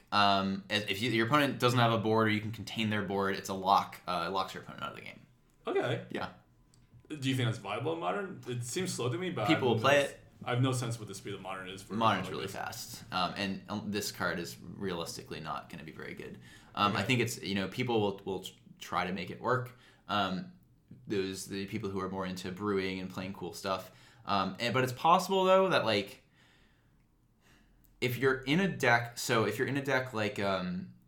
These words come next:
Speaker 1: uh, what's it called? War Prison, right? Then
Speaker 2: Hmm.
Speaker 1: you play War Prison, and Karn is good regardless,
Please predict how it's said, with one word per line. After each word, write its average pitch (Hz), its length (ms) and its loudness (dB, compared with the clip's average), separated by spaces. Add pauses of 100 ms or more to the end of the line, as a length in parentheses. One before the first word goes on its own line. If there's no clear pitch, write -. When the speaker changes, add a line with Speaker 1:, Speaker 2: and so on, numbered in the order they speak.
Speaker 1:
uh, 87 420 -10
what's - 180 -14
it - 80 -18
called? 92 400 -10
War 110 260 0
Prison, 95 500 -6 (480)
right? 95 340 -2 (300)
Then 110 360 2 (140)
Speaker 2:
Hmm. 113 80 -8
Speaker 1:
you 107 60 -2
play 147 220 0
War 160 180 2
Prison, 92 480 -4
and 104 180 -2
Karn 139 380 2
is 117 120 0
good 98 380 0
regardless, 95 800 -6